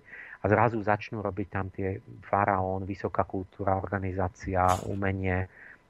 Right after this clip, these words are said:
písmo a tak. Takže toto, toto archeológovia s-, s-, to stále je vlastne trochu otvorené, že aj keď sú to tí istí Egypťania, tak čo vlastne dá taký impuls k tomu zušľachteniu a to. A teraz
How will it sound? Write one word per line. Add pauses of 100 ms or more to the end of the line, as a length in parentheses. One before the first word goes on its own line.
písmo
a
tak. (880)
Takže (320)
toto,
toto
archeológovia
s-,
s-, (240)
to
stále (240)
je
vlastne (160)
trochu
otvorené, (640)
že
aj
keď
sú
to
tí
istí
Egypťania,
tak
čo
vlastne
dá
taký
impuls
k
tomu
zušľachteniu
a
to. (640)
A
teraz